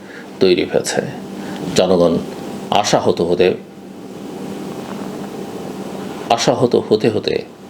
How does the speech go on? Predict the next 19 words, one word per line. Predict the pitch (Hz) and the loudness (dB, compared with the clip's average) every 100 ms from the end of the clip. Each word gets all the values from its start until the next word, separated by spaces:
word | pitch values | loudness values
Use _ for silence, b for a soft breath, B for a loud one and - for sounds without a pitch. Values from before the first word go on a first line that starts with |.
| - - - | -16 -14 -2
ক্লান্ত, | - 80 - - - - - - - - - | 0 2 2 0 0 -4 -12 -12 -10 -10 0
কিন্তু | - 101 | 2 4
আবারও | - 101 110 98 | 4 6 6 6
তারা | 87 82 - - | 4 4 2 0
আশার | 87 - 95 50 | 0 2 2 2
আলো | 50 50 | 0 -4
খুঁজছে। | - - - - - - B B B B - | -6 -4 -2 -4 -6 -12 B B B B 6
যদি | 123 120 | 6 6
জুলাই | 110 127 143 143 | 6 8 8 4
সনদ | 143 135 131 | 0 -2 -2
সত্যিই | 160 156 160 | -2 0 2
জাতীয় | 147 123 123 117 | 6 6 4 0
ঐকমত্যের | 120 117 117 98 | 2 2 2 0
দলিল | 98 101 107 107 - - | 4 6 4 2 -4 2
হতে | 123 139 | 4 4
চায়, | - - - - B B B - | 4 2 0 -6 B B B 2
তবে | 104 | 4
তার | 98 92 | 4 4
ভাষা | 90 113 107 135 135 | 4 2 4 4 2